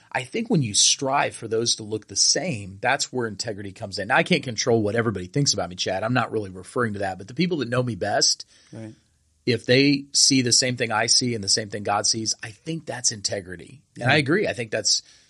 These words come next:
Speaker 1: that's foundational because integrity is going to impact how you lead and deal with people.
Speaker 2: Right. I,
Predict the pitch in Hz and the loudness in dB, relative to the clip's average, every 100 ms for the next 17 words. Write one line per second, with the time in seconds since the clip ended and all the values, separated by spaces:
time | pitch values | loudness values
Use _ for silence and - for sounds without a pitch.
0 | - 123 - 135 120 160 - 104 95 123 | -6 0 4 4 4 4 2 -2 -4 0
1 | 151 160 165 175 170 151 139 139 131 123 | 2 2 4 4 6 6 6 4 -4 -2
2 | 131 131 123 117 110 _ _ _ - 147 | -4 -2 -2 0 -2 _ _ _ 2 4
3 | 175 175 139 127 120 - 120 123 127 120 | 4 2 2 2 0 -4 0 2 2 0
4 | 113 127 120 120 110 120 120 120 113 - | 0 2 2 -2 -4 -2 0 0 -4 -8
5 | 107 95 101 98 92 - 82 - _ - | -12 -8 -8 -8 -14 -16 -18 -20 _ -18
6 | 113 110 _ - - - - 147 | -14 -14 _ -20 -20 -14 -4 -2